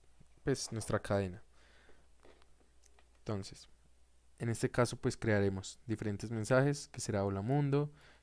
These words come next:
"¿Quién eres?". Y en este caso, como pueden observar, está comentariado una, una cara o un gesto, por decirlo así. Entonces en este caso lo que tenemos es ciento noventa y cuatro, que este ciento noventa y cuatro hace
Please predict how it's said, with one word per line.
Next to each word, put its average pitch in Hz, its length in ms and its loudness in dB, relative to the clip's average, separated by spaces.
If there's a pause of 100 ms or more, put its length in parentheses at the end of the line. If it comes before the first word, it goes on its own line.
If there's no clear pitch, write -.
"¿Quién 147 200 0
eres?". 135 400 2 (600)
Y 147 300 4 (360)
en 123 100 0
este 131 260 2
caso, 135 320 2
como 120 240 -2
pueden 107 200 -2
observar, 117 420 0
está 117 200 -6
comentariado 120 640 2 (200)
una, 107 680 -2
una 98 280 -4
cara 113 320 2 (220)
o 143 300 2 (760)
un 113 240 -4
gesto, 131 420 2
por 101 160 -2
decirlo 101 300 -2
así. 120 260 -2 (540)
Entonces 120 380 -2
en 131 180 2
este 123 240 -4
caso 127 340 2 (400)
lo - 100 -14
que 113 120 -2
tenemos 107 500 -2
es 98 240 -2 (640)
ciento 120 480 -2
noventa 127 200 -2
y 143 60 0
cuatro, 139 300 -2
que 147 100 -8
este 143 160 -6
ciento 135 300 -4
noventa 139 240 -2
y 135 40 -4
cuatro 135 480 0
hace 123 540 0